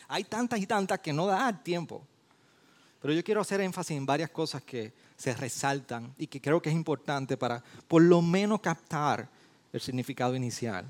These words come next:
original de este pasaje. Primero,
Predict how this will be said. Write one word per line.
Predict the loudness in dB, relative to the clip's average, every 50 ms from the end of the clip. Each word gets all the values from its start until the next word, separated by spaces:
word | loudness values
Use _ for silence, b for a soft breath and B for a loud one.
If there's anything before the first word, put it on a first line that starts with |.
| -16 -20 _ _ _ _ _ _ _ _ _ _ _ _ _ _ -20 _ _ _ _ b b b b b b b b b _ _
original | -4 -2 -2 -2 -2 -2 -2 -2 -4 -4 -8 -10 -14 -16 _ _ _ -8 -6
de | -6
este | -4 -4 -6 -8
pasaje. | -8 -10 -10 -12 -12 -16 -18 -20 _ _ _ _ -20 -20 _ _ _ _ _ _ _ _ _ b b b b b b b b b _
Primero, | 0 2 4 4 4 2 2 -2